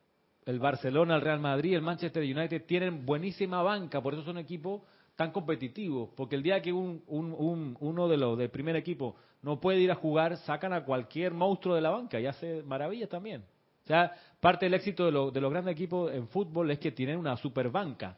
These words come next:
Tipo que tú dices, "Ah, lo tiene ahí de segundo". No, espérate, ese es tan idóneo como el que sale adelante. Bueno, acá igual. Acá ahorita digamos que, que somos dieciocho. Los trece más los cinco.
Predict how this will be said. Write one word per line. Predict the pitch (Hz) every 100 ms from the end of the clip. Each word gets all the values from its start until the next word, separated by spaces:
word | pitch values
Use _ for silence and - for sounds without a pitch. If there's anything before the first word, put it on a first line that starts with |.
| _ _
Tipo | 151 -
que | - 143
tú | 156
dices, | 160 113
"Ah, | 127 143
lo | 131
tiene | 120 131
ahí | 131
de | 139
segundo". | 120 123 139 123
No, | 123 156
espérate, | 160 165 113 107 - - _
ese | 120
es | 131
tan | 160 170
idóneo | 170 175 170 170
como | 143 131
el |
que | -
sale | - 131 135
adelante. | 135 175 139 104 98 _ - _
Bueno, | 143 156
acá | 147 170 165
igual. | 156 151 107 - _ _ _ _ _ _ _
Acá | - 127 180 185
ahorita | 185 185 196 175
digamos | 170 196
que, | 180 165 -
que | 156 131
somos | 175 180
dieciocho. | 156 - 180 139 110 90 _ _ _ _ _ _ _ _ _ _ _ _ _ _ _ -
Los | 120
trece | - 190 185
más | 165 143
los | 139 -
cinco. | 143 107 87